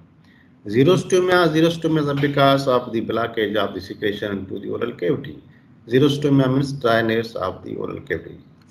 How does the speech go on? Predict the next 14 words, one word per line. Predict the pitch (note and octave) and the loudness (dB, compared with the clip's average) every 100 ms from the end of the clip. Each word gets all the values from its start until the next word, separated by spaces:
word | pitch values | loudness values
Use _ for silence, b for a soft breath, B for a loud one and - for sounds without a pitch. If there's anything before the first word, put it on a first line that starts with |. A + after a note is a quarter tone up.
| - | 0
Foul | F3 G#3+ | 2 2
taste, | C#3 G#2+ - | 2 2 0
very, | - C3 D3+ | -4 -2 0
very | A#2+ G#2 | 0 0
important. | A2+ C3 F#2+ F#2 A#2 C#3 C#3 B B B | -2 -2 0 0 0 -2 -6 B B B
Foul | A#2+ C#3 C#3 | 2 2 4
taste | D#3 D3+ | 2 2
means | C#3 C#3 D3 - - - - - _ _ _ | 0 2 0 -4 -14 -18 -20 -20 _ _ _
perverted | D#3 D#3+ E3 D#3+ B2 - | 4 6 6 4 0 0
taste. | F#2 F2 - - _ _ - | -4 -4 -10 -20 _ _ -6
Patient | C3+ C#3+ C#3 C3+ C#3 B B | -4 0 0 0 -2 B B
has | A#2+ C3 | 0 2
a | B2 | 4
very | B2+ B2+ B2+ A#2+ - | 4 4 2 0 -8